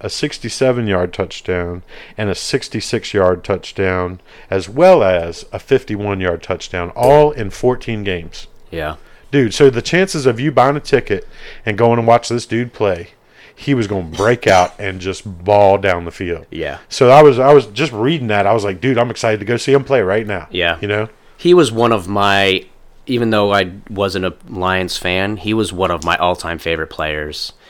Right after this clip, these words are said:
Speaker 2: And when we would play football in the front yard and you pick players, Barry Sanders was usually who I ended up being.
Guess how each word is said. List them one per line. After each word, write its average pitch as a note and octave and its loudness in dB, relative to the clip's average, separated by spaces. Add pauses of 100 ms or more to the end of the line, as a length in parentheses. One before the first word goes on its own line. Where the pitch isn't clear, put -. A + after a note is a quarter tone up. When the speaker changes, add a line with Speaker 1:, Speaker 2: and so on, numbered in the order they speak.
(140)
Speaker 2:
And F2+ -4
when F2+ -2
we G#2+ 0
would G2+ -4
play G2 -2
football G2 0
in F#2+ -2
the F#2 -6
front F#2+ -2
yard F#2 0
and E2+ -6
you F2 -8
pick - -10
players, F2+ -2 (480)
Barry G#2 4
Sanders F#2+ 0
was E2+ -2
usually E2+ -4
who E2+ -4
I E2+ 2
ended D#2+ -4
up D#2 -6
being. D#2 -8